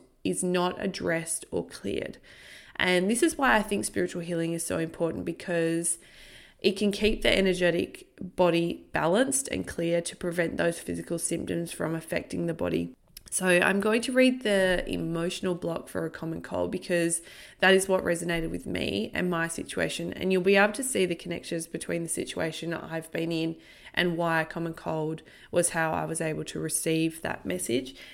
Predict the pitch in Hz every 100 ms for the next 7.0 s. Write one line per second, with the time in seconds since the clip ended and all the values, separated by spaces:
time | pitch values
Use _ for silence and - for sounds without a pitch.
0 | - 202 196 214 226 277 254 202 175 190
1 | 180 - - 175 175 170 - - 175 170
2 | 165 160 - - - - 196 175 170 165
3 | - - 190 - 196 190 190 190 190 175
4 | - - - 165 156 - 170 165 226 -
5 | - - 180 170 175 165 165 165 170 165
6 | - 170 160 165 160 - 85 - 98